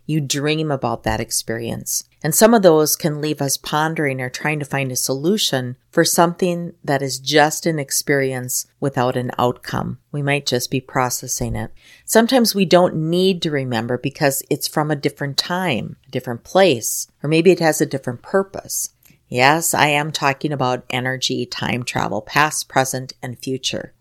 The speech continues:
And over the years, I've worked really hard to understand my dreams. I keep a dream journal by my bed to jot down any notes because sometimes dreams come in sequence or they're connected and I look for the connections.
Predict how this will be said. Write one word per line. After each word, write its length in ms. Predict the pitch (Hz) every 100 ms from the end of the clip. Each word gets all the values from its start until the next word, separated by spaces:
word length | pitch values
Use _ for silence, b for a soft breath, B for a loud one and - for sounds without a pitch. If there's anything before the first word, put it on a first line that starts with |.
| -
And 140 | 165
over 220 | 170 190
the 100 | 185
years, 420 | 170 160 151 143 -
I've 300 | 147 151 160
worked 280 | 156 143 -
really 180 | 151 143
hard 300 | 143 143 139
to 140 | -
understand 640 | 143 143 139 - 143 135 143
my 200 | 131 127
dreams. 560 | - 120 110 113 123
I 60 | 131
keep 260 | - 156 143
a 40 |
dream 540 | 127 147 147 151 139
journal 380 | 127 135 139 135
by 180 | 123 123
my 200 | 123 123
bed 500 | 131 135 135 127 131 - -
to 140 | 156
jot 480 | 139 - 143 147 -
down 260 | 147 139 135
any 280 | 135 139
notes 320 | 135 131 123 -
because 300 | 156 170 -
sometimes 460 | 202 202 220 175
dreams 560 | - 147 143 143 139 - B B _
come 360 | - 165 160 156
in 320 | - 135 127
sequence 880 | - - 202 - 117 95 131 - - b b _
or 140 | 147
they're 180 | 143 139
connected 720 | - - 147 147 156 - 117 -
and 160 | 120
I 60 | 120
look 240 | 135 131
for 140 | - 135
the 100 | 135
connections. 920 | - 147 127 - - - - -